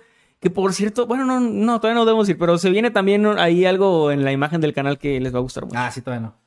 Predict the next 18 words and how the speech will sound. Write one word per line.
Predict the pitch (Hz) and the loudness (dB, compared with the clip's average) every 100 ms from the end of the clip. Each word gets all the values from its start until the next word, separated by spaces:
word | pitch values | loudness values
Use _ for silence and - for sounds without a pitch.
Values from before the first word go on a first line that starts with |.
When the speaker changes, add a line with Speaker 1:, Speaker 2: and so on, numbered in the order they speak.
| - | -12
Speaker 2:
pero | 143 127 | -6 -6
pronto. | 127 117 110 104 _ _ _ - | -4 -6 -8 -14 _ _ _ -6
Eh, | 156 139 139 165 | -2 0 -2 -2
y | 160 | -2
bueno, | 185 160 | -2 -4
sí, | 196 | -4
gracias | 170 170 151 | -4 -6 -6
por | 139 123 | -8 -6
el | 127 127 123 | -4 -4 -4
mensaje. | 131 160 - 175 175 - - | -4 -6 -6 -10 -10 -20 -6
Mañana, | 127 135 151 160 | 0 2 4 4
recuerden, | 135 156 156 147 | 2 0 0 -2
ocho | 135 147 | -4 -4
P | 147 | -4
M | 165 175 175 175 - | -4 -6 -8 -12 -16
en | 123 | -14
el | 117 | -14
canal, | 120 135 156 151 | -10 -8 -8 -10